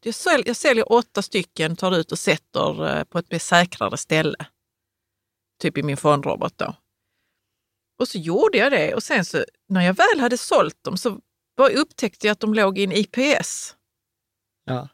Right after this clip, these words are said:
Speaker 1: Och där kan man inte ta ut pengar för det är någon slags, eh,
Speaker 2: Pension.
Speaker 1: pensionsspar som vi har pausat för att det är, eller vi har ju avslutat det för att det är
Speaker 2: Ja.
Speaker 1: för dålig, eh, skatte-, vad ska man säga?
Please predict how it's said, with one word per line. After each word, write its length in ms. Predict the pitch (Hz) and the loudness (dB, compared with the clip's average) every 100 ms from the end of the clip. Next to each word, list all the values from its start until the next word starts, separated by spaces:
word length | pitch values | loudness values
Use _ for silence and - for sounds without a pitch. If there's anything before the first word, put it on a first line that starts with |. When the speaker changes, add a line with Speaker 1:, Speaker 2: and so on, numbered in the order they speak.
| _ | _
Speaker 1:
Och 120 | 220 | -2
där 320 | 208 - 233 | 2 4 4
kan 200 | 190 - | 2 -2
man 60 | 220 | -4
inte 140 | 285 | -4
ta 160 | - 320 | -6 -2
ut 160 | 302 - | -2 -4
pengar 200 | 262 208 | -6 -6
för 120 | - | 0
det 80 | 233 | 0
är 80 | 196 | 2
någon 120 | 165 | -2
slags, 460 | - 175 - - | -6 -8 -10 -8
eh, 320 | 180 175 170 170 | -2 0 0 -2
Speaker 2:
Pension. 220 | 120 185 | -2 0
Speaker 1:
pensionsspar 800 | 139 311 165 139 - 143 139 - | 2 0 -2 -6 -4 0 2 0
som 160 | 208 208 | -4 -2
vi 140 | 208 | 0
har 140 | 190 185 | -2 -2
pausat 560 | - 202 233 - - | 2 2 2 -2 -6
för 80 | - | -6
att 100 | 175 | -2
det 300 | 185 170 165 | 0 0 0
är, 140 | 170 - | -4 -6
eller 220 | - 180 | -6 -4
vi 100 | 175 | -2
har 100 | 170 | -2
ju 140 | 175 170 | -2 4
avslutat 580 | 220 269 - - - | 4 2 -4 -8 -8
det 100 | - | -10
för 140 | 165 170 | -4 -4
att 260 | - - - _ _ _ _ _ | -4 -10 -20 _ _ _ _ _
det 80 | - | 0
är 80 | 180 | 2
Speaker 2:
Ja. 80 | 127 | 2
Speaker 1:
för 100 | 160 | -2
dålig, 680 | 170 185 156 160 160 160 156 | 2 4 4 0 -2 -4 -4
eh, 360 | 160 165 - 170 | -4 -6 -8 -10
skatte-, 1000 | - - 185 - - 127 - - - 160 _ _ _ _ _ _ _ _ _ _ | -6 0 0 -2 -6 -2 -2 -2 -4 -10 _ _ _ _ _ _ _ _ _ _
vad 80 | 196 | -10
ska 120 | - | -4
man 100 | 185 | -4
säga? 380 | - 180 156 160 | 0 0 -2 -6